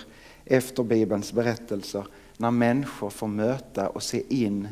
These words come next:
i det heliga och möta himlen så konkret. Ofta kommer den hälsningen: "Var inte rädda."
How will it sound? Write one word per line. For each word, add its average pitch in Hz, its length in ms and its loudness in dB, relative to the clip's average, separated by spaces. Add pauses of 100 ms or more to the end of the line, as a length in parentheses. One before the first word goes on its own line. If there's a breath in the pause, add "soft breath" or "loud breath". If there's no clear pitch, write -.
(100)
i 104 120 -2
det 107 80 0
heliga 107 640 0 (360 loud breath)
och 107 120 -2
möta 117 360 2
himlen 113 500 0
så 120 160 -2
konkret. - 760 -6 (560 soft breath)
Ofta 135 400 2
kommer 123 320 2
den 110 160 4
hälsningen: 98 680 -2 (420 loud breath)
"Var 135 560 4
inte 117 200 -2
rädda." 117 460 -2